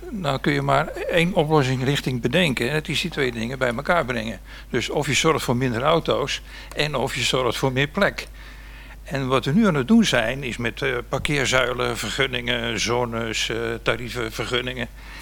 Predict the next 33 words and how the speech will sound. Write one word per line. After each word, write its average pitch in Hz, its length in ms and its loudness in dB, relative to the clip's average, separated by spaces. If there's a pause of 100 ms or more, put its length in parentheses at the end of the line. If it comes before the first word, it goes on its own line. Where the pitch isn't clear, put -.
(140)
Ja, 120 320 0
eh, 117 400 2 (520)
dat - 160 2
is - 120 2
geen 156 180 4
oplossing. 139 420 6 (720)
Ja, 165 180 2
dat 120 160 -2
is 120 100 -4
wel, 135 120 -2
het 135 100 -6
is 113 120 -2
wel 123 100 2
leuk 185 220 4
om 127 80 0
dat 127 120 2
te 143 60 0
verzinnen. 120 380 2
En 147 100 0
je 131 80 0
kan 127 200 2
mensen 127 420 0
verjagen 135 580 2
van 120 180 -2
de 120 80 -2
ene 127 360 0 (340)
plek 139 280 -2
naar 117 200 4
de 101 60 2
andere. 147 540 0 (140)
In 104 120 -6
het 104 120 -4
verleden 107 440 0